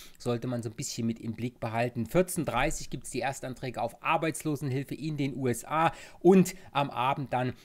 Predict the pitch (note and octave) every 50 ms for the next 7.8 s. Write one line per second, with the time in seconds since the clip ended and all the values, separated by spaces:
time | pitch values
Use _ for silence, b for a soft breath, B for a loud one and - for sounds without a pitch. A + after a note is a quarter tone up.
0 | B B - B2 B2+ B2 - - - - - C#3 C#3 - - C3+ A#2+ C3 C3 A#2+
1 | - - C#3+ A#2+ - - - D3 D3+ D3+ - D3+ C#3+ B2 C3+ B2 A#2+ - - C3+
2 | C3 - G#2+ A2+ - - B2+ A#2 - - - F3 D#3+ D#3 - - - - B2 A#2
3 | - - - - - - - D#3 C#3+ - - B2+ A#2+ A2+ - C3 G#2+ A2+ A2+ A2+
4 | A2+ - A2+ A2 G2+ - B2 C3+ C#3+ - - C3+ B2 A#2 - - A2+ A#2 A2 -
5 | - B2 A2+ A2+ A2+ A2+ - - - C3 C3 C#3 C#3+ C3+ A#2+ - - B2 B2 A#2+
6 | - - - - - C3+ C3+ F3 F3+ D#3+ C#3 B2+ - D3 C#3 B2 C3+ D3 C3+ -
7 | D3+ A#2+ - C3+ A#2+ - B2+ A#2+ B2+ C3+ B2+ A#2 B2+ C3 C3